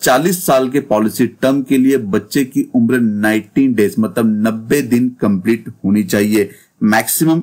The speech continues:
age at entry की बात करें single premium में, यहाँ पर दो तरह से premium का भुगतान करना है, single premium और limited premium। तो यहाँ पर single premium के लिए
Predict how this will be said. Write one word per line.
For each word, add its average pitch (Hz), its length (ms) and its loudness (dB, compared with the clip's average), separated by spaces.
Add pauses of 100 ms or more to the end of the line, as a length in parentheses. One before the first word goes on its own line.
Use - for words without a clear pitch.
(120)
age 139 200 2
at 143 200 -2 (180)
entry 123 380 2
की 156 200 -2
बात 107 360 0
करें 120 300 0 (380)
single 165 500 2
premium 110 400 0
में, 87 240 -2 (540)
यहाँ 107 300 0
पर 127 200 0
दो 113 260 0
तरह 135 220 0
से 135 160 0
premium 120 360 0
का 123 100 -2
भुगतान 113 420 -2
करना 117 280 0
है, 123 80 0
single 117 340 0
premium 123 460 0
और 151 160 -2
limited 117 420 0
premium। 98 260 -2
तो 95 120 -4
यहाँ 131 240 2
पर 135 120 -4
single 151 440 0
premium 156 360 -2
के 160 100 -2
लिए 156 120 2